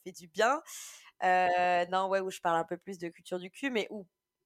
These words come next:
comme on disait, hein, toi et moi, je vais forcément parler un peu plus de mes expériences en coordination parce que je pense que typiquement, c'est un, c'est un média qui peut grave aider pour, euh, voilà, pour montrer un peu l'impact du métier, tu vois.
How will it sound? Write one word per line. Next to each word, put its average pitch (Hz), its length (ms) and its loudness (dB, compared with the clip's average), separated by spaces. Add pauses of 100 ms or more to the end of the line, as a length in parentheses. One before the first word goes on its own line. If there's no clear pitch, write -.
(240)
comme 180 180 -4
on 170 80 -6
disait, 196 300 -4
hein, 202 140 2
toi 175 200 -4
et 165 40 0
moi, 196 240 -2
je 180 100 -8
vais 160 60 -10
forcément 175 400 -8
parler 175 240 -4
un 165 60 -6
peu 165 100 -14
plus 185 220 -16
de 165 260 -8
mes 160 140 -14
expériences 180 380 -8
en 175 40 -10
coordination 170 560 -6
parce 165 200 -6
que 175 120 -10
je - 80 -14
pense 185 200 -8
que - 100 -14
typiquement, - 440 -14
c'est 180 160 -10
un, 156 200 -10 (460)
c'est - 160 -10
un 160 100 0
média 170 320 0
qui 190 160 -12
peut 165 240 -8
grave 165 280 -2
aider 170 220 -2
pour, 156 300 -8
euh, 147 260 -4 (140)
voilà, 165 220 0
pour 156 180 -14
montrer 175 320 -8
un 170 60 -2
peu 180 120 -8
l'impact 175 380 -6
du 160 80 -16
métier, 156 320 -10
tu - 160 -10
vois. 294 180 -4